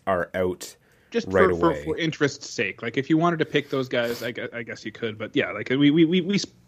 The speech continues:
Speaker 2: focused a lot of time on them, so it's t-, time to give a new team the, the, the spotlight. You're right.
Speaker 1: Yeah. Um, like, in terms of, of, of picking a team that is good, <laughs> um,
Speaker 2: <laughs>
Speaker 1: I'd pr-, I'd probably look at the Cardinals.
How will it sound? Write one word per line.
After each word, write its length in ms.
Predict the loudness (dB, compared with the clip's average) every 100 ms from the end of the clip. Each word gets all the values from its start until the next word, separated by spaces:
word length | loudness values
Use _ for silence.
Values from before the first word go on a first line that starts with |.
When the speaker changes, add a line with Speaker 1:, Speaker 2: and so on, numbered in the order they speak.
| -6 2
Speaker 2:
focused 320 | 4 4 2
a 60 |
lot 160 | 0 0
of 80 | -2
time 260 | -2 -2
on 140 | -4 -6
them, 160 | -4
so 160 | 0 2
it's 120 | 0
t-, 140 | -2 -4
time 240 | 2 2
to 60 | 2
give 120 | -2
a 60 |
new 140 | -2 -2
team 240 | 0 0
the, 80 | -2
the, 300 | -2 -2 -2 -8 -4
the 100 | 0
spotlight. 440 | 2 2 2 2 0
You're 140 | 0
right. 180 | -2 -4 _
Speaker 1:
Yeah. 320 | 6 8 6 0
Um, 540 | 2 6 8 6 4 0 -6 -20 _ _ _ _ _ _ _ _ 6
like, 280 | 6 6 -16 -20 -20 -20 -4
in 140 | 2 2
terms 340 | 4 2 6
of, 320 | 8 8 6 -4 2
of, 340 | 2 2 -4 -4
of 200 | -4 -2
picking 320 | -2 -2 -4
a 60 |
team 400 | -4 -2 -2 0
that 180 | 0 0
is 160 | -4 -12 -12
good, 360 | 0 2 2 -2 -6 -14 -8 -2
<laughs> 280 | -2 -2 0
um, 420 | 6 8 8 6 2 -2 -8
Speaker 2:
<laughs> 260 | -10 6
Speaker 1:
I'd 180 | 8 8
pr-, 80 | 4 6
I'd 160 | 6
probably 440 | 6 4 4 4 6
look 200 | 4 4
at 120 | -2
the 80 | -2
Cardinals. 800 | -4 -4 -2 -4 -4 -6 -10